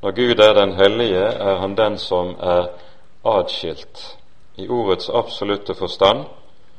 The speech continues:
For det første fra alt som heter synd, alt som ondt er, urent er.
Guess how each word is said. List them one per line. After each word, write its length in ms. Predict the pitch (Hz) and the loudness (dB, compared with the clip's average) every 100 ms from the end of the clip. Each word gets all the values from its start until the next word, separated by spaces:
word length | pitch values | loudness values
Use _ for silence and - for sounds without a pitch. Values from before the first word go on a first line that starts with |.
| - - - - - - | -18 -18 -18 -18 -18 -2
For 80 | 101 | -2
det 140 | 95 | 2
første 540 | 117 117 - - 95 92 90 - - - | 4 4 2 -2 2 2 0 -6 -16 -4
fra 200 | 95 90 90 90 - - - - | 2 4 4 -2 -14 -18 -18 0
alt 440 | 104 113 143 - - | 6 6 4 -6 -12
som 200 | - 92 | -10 -4
heter 360 | 95 - 85 | -4 -2 -4
synd, 460 | - - 104 123 156 - - - - - - - - | -4 0 0 0 -6 -14 -18 -18 -18 -18 -18 -18 2
alt 320 | 110 117 113 | 4 4 0
som 300 | - 101 95 - | -4 -2 -4 0
ondt 440 | 127 110 90 - - | 0 0 -6 -10 0
er, 280 | 92 123 139 - - - - | 0 0 -6 -16 -18 -18 -8
urent 720 | 98 107 117 107 90 82 - | -4 0 0 2 2 0 -6
er. 400 | - 90 123 - | 0 2 2 -2